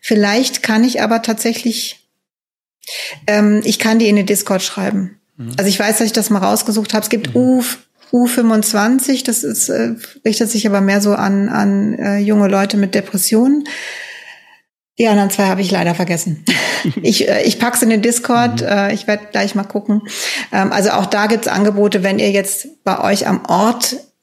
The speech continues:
Speaker 1: keine Beratungsstelle findet, warum auch immer, ähm, wo man hingehen kann, gibt's auch Online-Angebote, die seriös sind und, ähm, die auch helfen können.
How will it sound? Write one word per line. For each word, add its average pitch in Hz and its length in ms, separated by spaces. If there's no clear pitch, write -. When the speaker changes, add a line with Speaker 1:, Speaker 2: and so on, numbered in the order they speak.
Speaker 1:
keine 202 340
Beratungsstelle 196 720
findet, 233 420
warum 214 220
auch - 160
immer, 208 500
ähm, 196 600
wo 202 160
man 190 180
hingehen 214 320
kann, 202 240
gibt's 214 220
auch - 200
Online-Angebote, 202 960
die 196 140
seriös 185 560
sind 208 280
und, 190 480
ähm, 196 680
die - 160
auch 214 200
helfen 185 260
können. 196 380